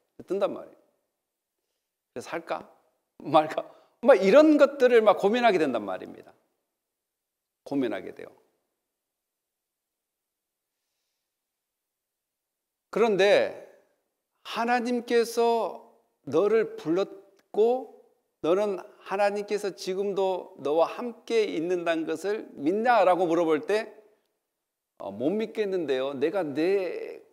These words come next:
내가 나의 앞길을 내가 좀 개척해 봐야 되겠네요." 막 이런 마음이 생겨요, 안 생겨요? 생깁니다, 저한테도.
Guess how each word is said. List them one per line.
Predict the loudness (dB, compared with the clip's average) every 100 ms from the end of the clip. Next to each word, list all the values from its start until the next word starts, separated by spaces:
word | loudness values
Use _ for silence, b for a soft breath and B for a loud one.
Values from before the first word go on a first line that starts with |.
| -6
내가 | -2 -2 -2
나의 | -6 -14 -16 -6 -4 -2 -2 -2 -2 -8
앞길을 | -12 -10 -6 -2 -2
내가 | 0 -2
좀 | -2 -2 -4
개척해 | -6 -8 -6 -4 -4 -4 -4 -8 b b b -6
봐야 | 2 2
되겠네요." | 4 0 0 0 2 2 2
막 | -2 0
이런 | 4 6 6
마음이 | 4 2
생겨요, | -2 0 4
안 | 4
생겨요? | 2 -6 -8 -14 -18 _ _ _ _ -18
생깁니다, | -6 -4 -2 -4 -6 -8
저한테도. | -4 -4 -4 -12 -18